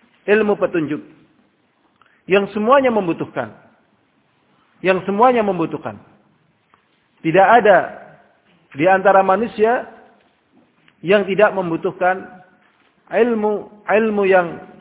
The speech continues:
dipelajari oleh para tulabul ilm, seperti misalnya kesabaran, ketabahan, memahami nama-nama dan sifat Allah dan cara beribadah kepada Allah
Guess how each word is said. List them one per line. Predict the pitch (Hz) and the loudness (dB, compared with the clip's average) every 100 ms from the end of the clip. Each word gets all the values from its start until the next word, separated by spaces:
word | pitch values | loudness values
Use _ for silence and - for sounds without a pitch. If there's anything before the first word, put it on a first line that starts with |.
| 151 | -8
dipelajari | 160 180 170 208 220 | 0 2 4 4 4
oleh | 196 | 4
para | 190 226 202 | 4 4 4
tulabul | 196 185 180 | 4 2 2
ilm, | 180 214 254 - - _ _ _ _ _ _ _ _ _ | 2 2 0 -6 -20 _ _ _ _ _ _ _ _ _
seperti | 147 147 143 147 | -6 -4 -4 -6
misalnya | 147 147 143 143 - | -6 -6 -4 -6 -8
kesabaran, | - 135 131 135 135 131 - _ _ _ _ _ _ _ - | -6 -4 -2 -2 -4 -8 -20 _ _ _ _ _ _ _ -12
ketabahan, | 117 135 135 131 131 131 - _ _ _ _ _ _ _ _ _ _ _ _ _ _ _ | -2 -2 0 -4 -4 -10 -14 _ _ _ _ _ _ _ _ _ _ _ _ _ _ _
memahami | 139 156 151 165 170 160 127 - - _ _ _ _ _ _ _ _ | -4 -2 2 2 2 0 -8 -16 -20 _ _ _ _ _ _ _ _
nama-nama | 139 156 160 165 170 156 123 - - _ _ _ _ | -4 0 2 2 2 0 -4 -12 -20 _ _ _ _
dan | 131 156 156 | -2 -2 -2
sifat | 160 160 156 | -4 -2 -2
Allah | 165 165 160 120 - - _ _ _ | -2 0 0 -2 -16 -20 _ _ _
dan | 131 151 139 | -4 -4 -2
cara | 165 165 156 | 2 2 0
beribadah | 160 156 156 151 | -2 -2 0 0
kepada | 147 151 151 123 | -2 -2 0 0
Allah | 165 156 131 - - | 0 0 -2 -20 -20